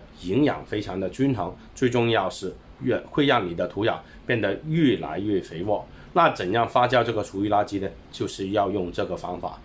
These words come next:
那怎样才能快速发酵呢？就要用到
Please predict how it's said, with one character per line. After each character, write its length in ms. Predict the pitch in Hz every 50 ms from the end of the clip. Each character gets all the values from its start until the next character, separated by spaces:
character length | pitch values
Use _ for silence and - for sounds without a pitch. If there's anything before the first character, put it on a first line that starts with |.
| - - - - - -
那 180 | 165 170 170 - -
怎 320 | - - 110 92 80 82
样 200 | 120 147 143 127
才 140 | 120 - 98
能 140 | 98 101 101
快 200 | - - 127 120 107
速 160 | - - 107
发 180 | - 107 98
酵 220 | 95 98 95 92 92
呢？ 100 | 90 85 - - -
就 160 | - - 104
要 100 | 101 92
用 180 | 90 92 87 87
到 160 | 85 85 -